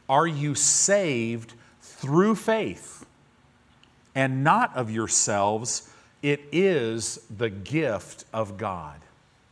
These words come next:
I'm telling you, salvation,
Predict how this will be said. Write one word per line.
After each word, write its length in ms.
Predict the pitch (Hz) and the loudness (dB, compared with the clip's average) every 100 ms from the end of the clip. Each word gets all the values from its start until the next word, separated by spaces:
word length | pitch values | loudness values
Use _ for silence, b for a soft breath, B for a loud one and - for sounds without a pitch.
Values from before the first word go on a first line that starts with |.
| _ _ _ _ _ _ _ _ _ _ _ _ _ _ _ _ - | _ _ _ _ _ _ _ _ _ _ _ _ _ _ _ _ -6
I'm 140 | 120 | -4
telling 400 | - 160 175 185 | -2 -2 -2 -2
you, 180 | 180 180 | -2 -2
salvation, 1700 | - - - 185 156 165 190 143 117 160 170 - - 113 95 104 | -2 0 0 0 0 2 0 -2 -2 0 0 -4 -4 -4 -4 -8